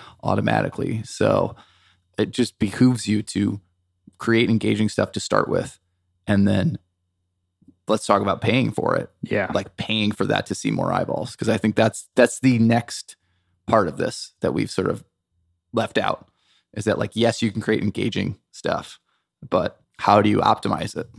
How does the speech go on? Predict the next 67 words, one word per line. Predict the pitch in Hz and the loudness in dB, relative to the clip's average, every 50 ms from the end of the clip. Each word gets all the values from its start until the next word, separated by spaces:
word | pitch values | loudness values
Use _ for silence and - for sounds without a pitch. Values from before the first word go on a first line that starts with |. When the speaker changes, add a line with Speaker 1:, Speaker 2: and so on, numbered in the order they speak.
| - - - - 147 143 | -20 -20 -14 -8 -4 0
Speaker 2:
Because | 147 175 - - 190 160 | 0 2 4 4 4 6
at | 165 165 - | 4 4 4
the | 160 | 4
end | 143 156 170 165 | 4 4 4 4
of | 151 | 4
the | 147 143 | 2 2
day, | 131 123 175 208 247 226 185 170 156 | 2 2 2 2 4 4 4 4 6
right, | 143 143 151 175 185 | 6 6 6 6 4
you | 160 156 156 | 4 4 4
want, | 156 160 165 165 165 151 - _ _ _ - - | 6 6 6 4 2 0 -6 _ _ _ -4 2
you | 127 135 | 4 6
wanna | 135 139 139 135 | 6 8 8 8
make | 123 120 127 123 | 8 6 6 4
sure | 120 - 131 123 | 4 4 4 4
that | 117 113 101 - | 4 4 4 4
those | 110 110 104 - | 4 2 2 2
posts | - 113 113 107 - | 2 2 2 2 2
that | - 98 92 | 0 0 4
do | 98 123 170 | 4 4 6
derive | 156 110 90 90 82 | 6 4 4 2 2
re-, | 90 90 - - - | 0 -2 -2 -4 -2
derive | - 101 98 98 95 92 92 | 0 2 2 4 2 2 0
revenue, | 101 92 90 90 92 95 101 107 120 123 - _ - - | 0 0 0 0 0 2 2 2 0 -2 -4 _ -4 0
you | 113 104 | 2 2
know, | 98 95 98 | 2 2 2
the | 92 98 92 | 2 2 2
afternoon | 95 98 98 - - 104 98 95 90 | 2 0 0 0 2 2 2 2 2
tea | - - 90 | 0 -4 -4
time | - 101 98 | -2 -2 -2
special | 92 - - 98 98 - - 110 | -2 0 -2 -2 0 2 2 2
or | 107 | 2
the | 98 95 | 2 2
membership | 95 95 95 98 92 - - 110 | 2 2 2 0 -2 -2 -6 -6
promotion | - - 104 101 95 95 - - 123 117 | -4 -2 0 0 0 0 0 2 2 4
or | 107 101 98 | 4 4 4
the, | 98 98 95 95 92 95 92 | 4 4 4 2 2 2 2
"Hey, | 92 110 104 98 | 2 2 2 2
we're, | 92 98 101 98 92 92 92 - | 2 2 2 0 0 -2 -2 0
we're | 110 104 | 0 0
booking, | 92 98 101 92 - 98 95 95 98 92 92 - | 2 0 -2 0 0 0 2 2 2 0 -2 -4
you | - - 110 101 | -2 0 2 2
know, | 95 92 95 95 98 | 2 2 2 0 -2
weddings | 101 101 101 104 101 98 101 101 104 107 107 | -2 0 2 2 2 2 2 2 2 2 0
for | - - 104 98 | 0 -2 -2 0
the | 95 95 | 0 -2
coming | - - 104 101 98 95 | -2 0 0 0 0 -2
season | - - - 104 98 95 101 101 | -4 -4 -2 -2 0 0 0 0
now | 98 95 92 95 | 0 0 0 2
that, | 95 95 87 - - | 2 0 0 0 0
now | 101 98 98 95 92 | 0 0 2 0 0
that | 92 92 - | -2 -4 -2
the | - 98 95 90 - | 0 0 0 -2 -4
pandemic | - - 104 95 95 95 95 95 85 - | -4 -2 0 2 2 2 2 2 0 -2
is | 92 90 | -2 -2
over | 104 104 104 95 | -2 0 0 0
with," | 95 90 - | -2 -2 0
you | - 131 143 | 2 4 6
wanna | 143 135 131 131 120 | 6 6 6 6 6
make | 110 110 107 | 4 4 2
sure | - - 117 | 2 2 2
those | 104 101 104 101 - | 2 2 2 0 0
get | 101 87 - | -2 -2 -2
seen | - - 101 98 92 | -2 0 0 2 2
as | 92 87 - | 0 0 0
well. | - 110 123 117 104 | 2 4 4 4 4
And | 98 95 | 4 2
I, | 87 | 0